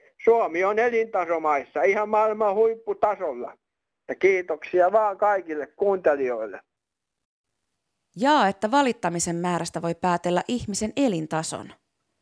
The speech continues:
Speaker 2: Eikö muuten yhtenä talouden mittarina ole pidetty myös hameen pituutta?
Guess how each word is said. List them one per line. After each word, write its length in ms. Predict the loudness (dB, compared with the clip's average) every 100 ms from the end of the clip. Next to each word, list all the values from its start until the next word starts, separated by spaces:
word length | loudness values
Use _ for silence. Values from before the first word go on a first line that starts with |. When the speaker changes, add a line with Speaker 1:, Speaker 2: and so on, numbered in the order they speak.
| _ _ -2
Speaker 2:
Eikö 240 | 0 2
muuten 320 | 0 2 0 -2
yhtenä 340 | -4 -2 -4
talouden 400 | -4 -2 0 0
mittarina 480 | -2 -6 -6 -4 -2
ole 160 | -2 -2
pidetty 400 | -2 -4 -4 -6
myös 260 | -6 -6 -2
hameen 360 | 0 0 -2
pituutta? 560 | -6 -6 -6 -8 -12